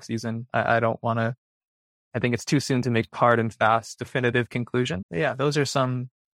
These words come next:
off the top of my head, quick observations. And I mentioned a few other programs, non-nescac, that I think are always worth following. On the men's side, I think in the new mac, Babson, Wheaton,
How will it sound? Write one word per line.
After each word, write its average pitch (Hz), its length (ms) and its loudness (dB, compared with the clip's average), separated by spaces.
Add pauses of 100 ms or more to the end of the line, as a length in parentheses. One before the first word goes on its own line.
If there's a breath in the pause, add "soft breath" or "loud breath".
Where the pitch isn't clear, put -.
(500)
off 113 160 -2
the - 80 0
top - 240 0
of 131 60 -2
my 120 140 2
head, 120 440 2
quick - 200 -2
observations. 123 720 0
And 127 80 0
I 131 60 0
mentioned 147 320 0
a 131 60 0
few 135 160 0
other 131 120 2
programs, 123 520 0
non-nescac, 117 720 0
that 123 120 -2
I 120 60 -2
think 123 220 -8
are 117 100 4
always 117 280 -2
worth 110 180 0 (100)
following. 117 640 0 (180)
On 127 80 -2
the 120 80 0
men's 123 280 2
side, 120 360 4
I 113 60 -6
think 123 180 -8
in 117 80 -6
the 117 60 -4
new 120 180 -2
mac, 117 380 0 (1400)
Babson, 120 580 0
Wheaton, 117 600 -2